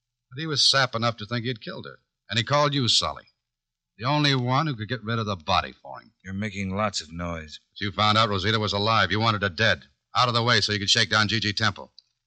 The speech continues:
Speaker 1: And you made a mistake, Sally. You gave her to John Spengler.
Speaker 2: So?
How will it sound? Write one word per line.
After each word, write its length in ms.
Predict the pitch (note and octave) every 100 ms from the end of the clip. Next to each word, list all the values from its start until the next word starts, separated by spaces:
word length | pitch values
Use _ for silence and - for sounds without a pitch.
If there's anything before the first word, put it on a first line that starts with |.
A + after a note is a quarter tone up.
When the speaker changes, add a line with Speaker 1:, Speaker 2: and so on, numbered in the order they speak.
| _ -
Speaker 1:
And 200 | C#3+ C#3+
you 80 | C3
made 160 | B2+ B2
a 40 |
mistake, 480 | A#2+ - - E2+ -
Sally. 420 | F#2+ D2 A#1 _ _ _ _ _ _ _ -
You 140 | A2+
gave 200 | C3+ C#3
her 40 |
to 120 | A#2+ A2
John 340 | C3 B2 A2+
Spengler. 720 | - - - D#3+ G2 B1 A1+ _ _ _ _ _ _ _ _
Speaker 2:
So? 480 | - F2+ F#2+ A2+